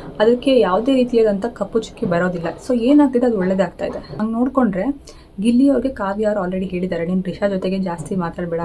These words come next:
ನಿನ್ನಿಂದ ಅವಳು, ಅವಳಿಂದ ನೀನಲ್ಲ" ಅಂತ ಹೇಳಿದ್ದಾರೆ. ಆ, ಗಿಲ್ಲಿ ಅವ್ರು ಅದನ್ನ ಕರೆಕ್ಟ್ ಮಾಡ್ಕೊಂಡಿದ್ದಾರೆ. ರಿಷಾ ಜೊತೆಗೆ ಇವಾಗ ಜಾಸ್ತಿ ಮಾತಾಡಲ್ಲ, ರಿಷಾ ಅವ್ರು ಎಲ್ಲೂ ಜಾಸ್ತಿ ಕಾಣಿಸ್ತಾನೂ ಇಲ್ಲ. ಇಷ್ಟು ವಾರಗಳ ಕಾಲ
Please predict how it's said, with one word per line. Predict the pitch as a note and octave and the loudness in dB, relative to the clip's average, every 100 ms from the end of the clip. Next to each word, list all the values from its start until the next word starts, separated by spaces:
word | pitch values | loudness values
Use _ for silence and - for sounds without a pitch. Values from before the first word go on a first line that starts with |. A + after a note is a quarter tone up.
| E3+ | -2
ನಿನ್ನಿಂದ | F#3 G#3 A#3+ A#3+ | 0 4 6 6
ಅವಳು, | G#3+ F#3 F#3 | 6 2 0
ಅವಳಿಂದ | F3 G3 G#3+ | 0 0 -2
ನೀನಲ್ಲ" | G#3 F#3 E3+ E3 | 0 0 -2 -4
ಅಂತ | E3+ E3 | -6 -6
ಹೇಳಿದ್ದಾರೆ. | F3+ E3+ E3 D#3+ E3 - - - - - | -6 -4 -4 -6 -8 -14 -18 -18 -18 -4
ಆ, | G3+ F#3+ F#3 - G#3 | -2 0 -2 -4 -2
ಗಿಲ್ಲಿ | A3+ B3+ | 2 4
ಅವ್ರು | C#4+ | 4
ಅದನ್ನ | B3+ B3 | 4 2
ಕರೆಕ್ಟ್ | A#3 F#3+ F#3+ | 0 -4 -6
ಮಾಡ್ಕೊಂಡಿದ್ದಾರೆ. | E3 - - E3+ E3 - - - - | -10 -8 -10 -10 -12 -16 -20 -20 -12
ರಿಷಾ | F3 - | -6 -2
ಜೊತೆಗೆ | A3+ A3 A3+ | 0 0 0
ಇವಾಗ | G#3 F#3+ | 0 0
ಜಾಸ್ತಿ | F#3 F3+ - | -2 -4 -6
ಮಾತಾಡಲ್ಲ, | G3 F3 F3+ E3 D#3+ | -6 -6 -6 -6 -6
ರಿಷಾ | F3+ - | -6 -2
ಅವ್ರು | A#3+ A3 | 0 0
ಎಲ್ಲೂ | A3 | 0
ಜಾಸ್ತಿ | G3+ F#3+ A#3 | -2 -4 -8
ಕಾಣಿಸ್ತಾನೂ | F3 F3+ A#3+ B3 G#3+ | -6 -4 -4 -4 -4
ಇಲ್ಲ. | E3+ D#3+ - - - - | -4 -4 -8 -12 -10 -6
ಇಷ್ಟು | A#3+ - C4 | -6 -2 0
ವಾರಗಳ | F#3+ G3 A#3 A3 G#3+ | 2 2 2 0 0
ಕಾಲ | F#3 | -2